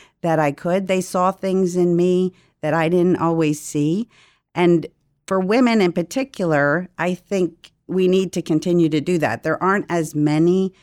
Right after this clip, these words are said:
senior role models in leadership in science for women. And I think the more that we mentor others, we sponsor young women and encourage them to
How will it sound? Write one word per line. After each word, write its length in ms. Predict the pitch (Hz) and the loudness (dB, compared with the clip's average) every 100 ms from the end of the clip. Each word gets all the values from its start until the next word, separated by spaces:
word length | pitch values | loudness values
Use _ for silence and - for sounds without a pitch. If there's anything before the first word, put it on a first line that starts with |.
| _ _ - | _ _ -20
senior 500 | - 196 190 175 165 | -4 2 4 4 2
role 260 | 143 143 151 | 0 0 0
models 540 | 165 180 185 185 175 | 0 0 0 0 -2
in 220 | - 156 | 0 2
leadership 680 | 156 160 180 - 202 190 - - | 2 0 -2 -2 -2 -2 -4 -4
in 200 | 151 147 | 0 0
science 840 | - 156 147 156 202 240 - - _ _ - | -2 -4 0 2 2 -2 -6 -18 _ _ -6
for 140 | 202 | -4
women. 460 | 196 220 226 233 226 _ _ | 0 0 0 0 -4 _ _
And 140 | 190 185 | 0 0
I 80 | |
think 300 | 185 202 185 | 0 -2 -2
the 80 | 185 | -2
more 300 | 175 185 190 | 2 2 2
that 240 | 180 170 - | 2 0 0
we 200 | 147 139 | 0 2
mentor 540 | 156 180 180 190 - | 4 2 0 -2 -2
others, 580 | 175 165 175 170 160 - | -2 0 0 0 -2 -2
we 100 | 160 | -4
sponsor 920 | 160 - - 151 160 - 196 190 196 - _ _ - | -4 -8 -4 0 0 -2 -2 0 -2 -6 _ _ -2
young 300 | 185 185 185 | 2 4 4
women 460 | 185 185 180 180 - | 4 6 4 4 0
and 140 | 160 147 | 0 0
encourage 560 | 139 - 175 175 165 | 0 -4 -2 -2 -2
them 320 | 180 175 175 165 | -2 2 2 0
to 260 | 160 139 | -4 -8